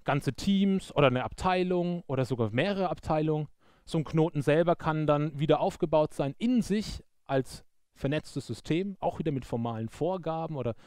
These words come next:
mit einer formalen Stelle beispielsweise, mit einer Führungsstelle. Und da sieht man schon, Hierarchie gibt es auch hier, widerspricht sich überhaupt nicht. Hierarchie und was ist eigentlich das da außen?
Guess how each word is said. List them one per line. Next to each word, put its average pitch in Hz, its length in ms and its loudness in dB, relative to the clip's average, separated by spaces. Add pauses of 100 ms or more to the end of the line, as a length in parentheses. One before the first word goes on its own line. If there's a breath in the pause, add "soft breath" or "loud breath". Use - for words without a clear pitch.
(280 soft breath)
mit 131 140 -4
einer 117 280 0 (180)
formalen 113 480 0
Stelle 185 420 0
beispielsweise, 135 840 0
mit 123 120 -8
einer 107 80 -8
Führungsstelle. 160 680 -2 (420 soft breath)
Und 143 60 0
da 131 80 2
sieht 180 180 0
man 175 160 0
schon, 156 320 2 (560)
Hierarchie 151 680 0 (120)
gibt - 160 -6
es - 100 -8
auch 104 200 -12
hier, 143 280 2 (120)
widerspricht 120 480 -4
sich 139 100 -10
überhaupt 123 420 0
nicht. - 360 -14 (400 soft breath)
Hierarchie 165 600 2
und 190 440 -2
was 156 180 -4
ist - 160 -10
eigentlich 170 240 -4
das 156 220 -4
da 131 160 -4
außen? 208 460 -8